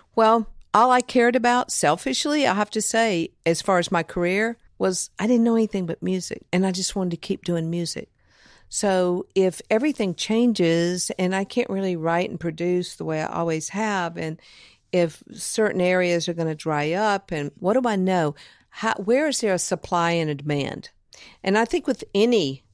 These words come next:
career in business that you're looking at, especially from an entrepreneur, you can have a great idea, but you gotta really look at what is the supply and demand. What is missing? What is the missing link in an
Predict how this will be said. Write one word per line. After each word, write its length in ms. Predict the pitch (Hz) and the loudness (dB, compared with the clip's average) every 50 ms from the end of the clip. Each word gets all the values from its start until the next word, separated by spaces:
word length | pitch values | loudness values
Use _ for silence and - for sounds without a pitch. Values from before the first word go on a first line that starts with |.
| _ | _
career 520 | - - - 180 165 165 156 156 156 - - | -8 -4 -4 -2 0 0 0 0 0 -2 -2
in 140 | - 160 160 | -2 -4 -2
business 540 | 143 151 156 151 - - - - 139 - - | 0 0 -2 -2 -2 -6 -8 -8 -8 -8 -6
that 240 | - - 151 - - | -4 -4 -4 -2 -2
you're 100 | 170 160 | -4 -2
looking 280 | 151 156 156 - - 147 | -2 -4 -4 -4 -4 -4
at, 140 | 135 127 - | -4 -4 -4
especially 400 | 135 - - 208 214 208 - 208 | -6 -4 -2 -2 -2 -2 -4 -6
from 160 | - 185 165 | -6 -6 -6
an 80 | 156 | -4
entrepreneur, 680 | 151 147 151 151 - - - 160 175 180 160 135 123 - _ _ _ - - - - - - _ | -4 -4 -4 -6 -8 -10 -8 -6 -4 -4 -4 -4 -6 -8 _ _ _ -20 -20 -20 -20 -20 -14 _
you 120 | - 285 370 | 0 2 2
can 100 | 370 294 | 4 4
have 180 | 277 285 285 | 4 4 4
a 60 | 262 233 | 2 2
great 260 | 180 214 196 185 180 | 4 4 4 4 4
idea, 380 | 170 165 156 151 214 214 175 | 4 2 2 2 4 2 4
but 200 | 151 160 156 - - | 2 0 -2 -2 -2
you 80 | 277 | -2
gotta 220 | 262 240 320 339 254 | 0 0 2 2 2
really 360 | 180 185 208 208 208 196 175 | 2 2 2 2 2 2 0
look 340 | 156 156 175 196 190 - - | 0 0 0 0 0 0 0
at 380 | 160 147 143 139 - - - _ _ _ _ _ _ _ _ _ _ _ _ | 2 2 2 0 -2 -6 -12 _ _ _ _ _ _ _ _ _ _ _ _
what 200 | - 156 156 156 | -2 0 2 2
is 140 | 165 175 - | 2 0 0
the 100 | - 190 | -2 -2
supply 420 | 185 - - 190 - - 165 151 151 | -2 -2 -2 -4 -2 0 0 2 2
and 240 | 156 160 165 165 | 2 2 0 0
demand. 320 | 160 185 196 220 185 143 139 _ _ _ | -2 0 0 2 0 0 -2 _ _ _
What 200 | - 233 285 370 | -2 2 2 4
is 200 | 392 285 226 - | 4 4 4 4
missing? 540 | 190 180 180 190 202 196 - - 151 - - - - - - _ _ | 6 6 8 8 6 6 4 0 -2 -4 -6 -10 -14 -20 -20 _ _
What 180 | - 220 262 302 | 4 4 6 6
is 160 | 330 330 - | 6 2 2
the 100 | - 220 | 0 0
missing 540 | 196 196 202 226 233 - 269 254 226 214 202 | 0 2 2 2 2 2 0 0 0 0 -2
link 280 | 190 185 185 180 - - | -2 -2 -2 -2 -2 -4
in 80 | 165 | -2
an 100 | 151 143 | -2 -4